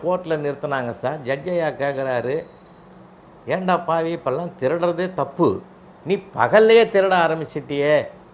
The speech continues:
கொடுமையா இருக்குதேன்னாரு." அவன் சொன்னான், "கண்ணு முழிக்க முடியல எஜமா, முந்தியெல்லாம் பல ஆரம்ப காலத்துல கண்ணு முழிச்சு திருடினேன்,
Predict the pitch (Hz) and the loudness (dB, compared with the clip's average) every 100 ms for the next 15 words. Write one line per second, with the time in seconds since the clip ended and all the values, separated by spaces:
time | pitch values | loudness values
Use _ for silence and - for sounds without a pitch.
0 | - 156 214 202 185 151 143 143 139 135 | 2 4 6 6 4 2 0 2 2 0
1 | 123 113 113 - - - - - 98 143 | -2 -2 -4 -10 -20 -20 -20 -8 -2 0
2 | 175 170 160 151 160 - - - - 151 | 2 0 0 0 -2 -6 -16 -10 -4 -2
3 | 202 185 165 147 135 135 123 117 123 127 | -2 -2 -2 -4 -6 -2 -2 0 -2 -2
4 | 147 - - - - 117 143 156 160 170 | -4 -6 -16 -20 -14 -8 -4 -2 -2 -2
5 | 135 135 139 123 131 160 156 139 139 135 | 0 0 2 2 2 2 0 0 -2 -2
6 | 139 131 127 143 143 139 139 127 135 147 | -4 -4 -4 -4 -6 -8 -8 -6 -6 -6
7 | 156 113 | -6 -10